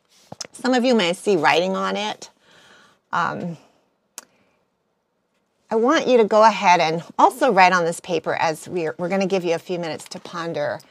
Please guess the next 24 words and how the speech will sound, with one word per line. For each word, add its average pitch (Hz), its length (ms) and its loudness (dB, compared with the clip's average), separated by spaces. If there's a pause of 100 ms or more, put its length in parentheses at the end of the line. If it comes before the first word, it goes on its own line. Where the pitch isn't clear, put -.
(260)
the 190 60 -14
second 180 420 -4
reflection 170 680 -8
question 165 640 -12
of 165 260 -16
what 269 160 -6
are 277 100 -2
your 220 120 2
deepest 208 420 -4
hopes - 640 -10
and 175 140 -8
dreams 165 720 -6 (340)
for 190 180 -8
this 175 240 -6
season 170 580 -10
personally, 160 840 -14
for - 120 -12
our 160 160 -10
church, - 560 -8 (1120)
it - 80 -14
might - 180 -14
be - 80 -18
for - 160 -18
you, 294 520 0